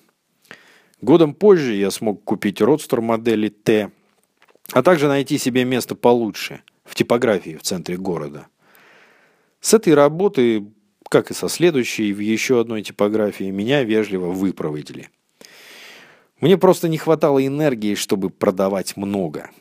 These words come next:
Тогда я переключился на недвижимое имущество, занявшись управлением им и маклерством в этой сфере. Почти одновременно я открыл, что коктейли после полудня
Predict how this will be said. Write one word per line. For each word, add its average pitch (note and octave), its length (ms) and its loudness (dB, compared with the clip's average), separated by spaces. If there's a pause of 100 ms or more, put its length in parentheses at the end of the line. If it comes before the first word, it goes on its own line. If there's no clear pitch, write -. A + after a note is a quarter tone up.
(420)
Тогда B2+ 280 4
я A#2 80 2
переключился G2+ 880 -6 (100)
на F#3 100 0
недвижимое A2 680 -4
имущество, E2 640 -12 (420)
занявшись C3 800 -2
управлением A2 920 -2
им G2+ 380 -6 (180)
и C3+ 180 0
маклерством F#2 760 -4
в E2+ 60 -8
этой E2 200 -4
сфере. C#2+ 440 -8 (1200)
Почти G#2 300 -2
одновременно C#3+ 600 -2
я A#2+ 180 0
открыл, B2+ 400 -2
что A2+ 420 -4
коктейли G#3+ 480 0
после G2 380 -8
полудня F#2 560 -2